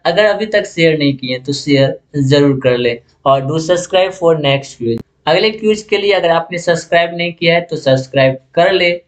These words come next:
और next Q's आपको fifth unit का चाहिए या सारे unit का mixing चाहिए, ये हमें कमेंट बॉक्स में कमेंट करके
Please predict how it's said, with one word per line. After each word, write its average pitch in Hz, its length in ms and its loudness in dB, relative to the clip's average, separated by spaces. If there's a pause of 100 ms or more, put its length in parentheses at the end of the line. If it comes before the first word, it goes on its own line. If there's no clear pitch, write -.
(140)
और 175 300 2
next 165 400 -4
Q's 180 200 0
आपको 170 400 -2
fifth 165 220 -4
unit 170 300 0
का 165 100 2
चाहिए 165 540 -2 (160)
या 175 120 2
सारे 180 400 -2
unit 190 320 -8
का 185 180 -2
mixing 175 520 -2
चाहिए, 131 400 -2 (300)
ये 156 100 0
हमें 175 360 -2 (240)
कमेंट 151 360 0
बॉक्स 165 320 0
में 160 100 -4
कमेंट 147 360 -2
करके 165 420 -2